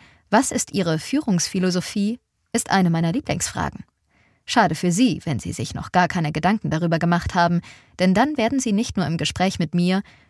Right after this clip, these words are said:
sondern auch in vielen Entscheidungssituationen ziemlich herumeiern. Und wer braucht das schon, vor allem auf Führungspositionen? Und um die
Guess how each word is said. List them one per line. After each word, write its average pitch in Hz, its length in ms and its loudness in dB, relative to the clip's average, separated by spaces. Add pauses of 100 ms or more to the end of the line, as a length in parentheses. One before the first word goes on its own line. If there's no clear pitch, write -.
sondern 269 340 0
auch 220 200 0
in 240 140 -2
vielen 208 260 0
Entscheidungssituationen 175 1300 -2
ziemlich 302 540 -6
herumeiern. 175 640 0 (480)
Und 196 120 4
wer 170 100 2
braucht - 260 -2
das 123 120 -2
schon, - 220 -8 (160)
vor - 160 2
allem 165 200 2
auf - 140 -8
Führungspositionen? 160 960 -4 (920)
Und 190 160 2
um 185 140 4
die 269 280 -2